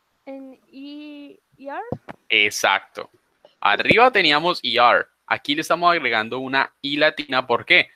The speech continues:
Speaker 2: Porque resulta que todos los adjetivos que terminen con Y,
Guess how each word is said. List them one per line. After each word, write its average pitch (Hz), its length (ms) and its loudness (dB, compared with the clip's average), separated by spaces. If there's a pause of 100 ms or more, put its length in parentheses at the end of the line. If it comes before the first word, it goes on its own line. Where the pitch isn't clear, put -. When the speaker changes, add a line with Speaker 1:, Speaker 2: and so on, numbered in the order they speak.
(320)
Speaker 2:
Porque 110 260 -2
resulta 131 440 0
que 131 160 -4
todos 156 680 0
los 113 440 0 (380)
adjetivos 110 840 -2
que 107 140 -6
terminen 110 440 -4
con 101 220 -4
Y, 123 120 -6